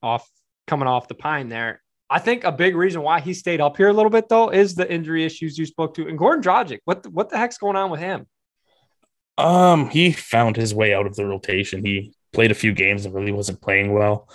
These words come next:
Speaker 2: I know now that he's, um, away from the team for personal reasons, so hopefully everything's okay with him.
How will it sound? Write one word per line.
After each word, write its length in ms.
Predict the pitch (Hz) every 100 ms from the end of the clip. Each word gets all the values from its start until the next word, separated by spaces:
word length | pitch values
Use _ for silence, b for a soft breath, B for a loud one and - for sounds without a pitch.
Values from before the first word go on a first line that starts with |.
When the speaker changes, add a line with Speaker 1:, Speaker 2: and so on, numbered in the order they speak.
| B B
Speaker 2:
I 100 | -
know 160 | 127 131
now 220 | 117 113
that 200 | 113 110
he's, 420 | - 113 104 107 - _ _ _ _ _ - - -
um, 360 | 104 107 - -
away 220 | 107 110
from 180 | 113 107
the 60 |
team 280 | 101 107 110
for 140 | -
personal 440 | 98 95 104 120 110
reasons, 400 | 110 113 120 113
so 100 | 101
hopefully 380 | 107 104 95 92
everything's 400 | 92 98 101 95
okay 260 | 95 98
with 200 | 110 104
him. 280 | 107 110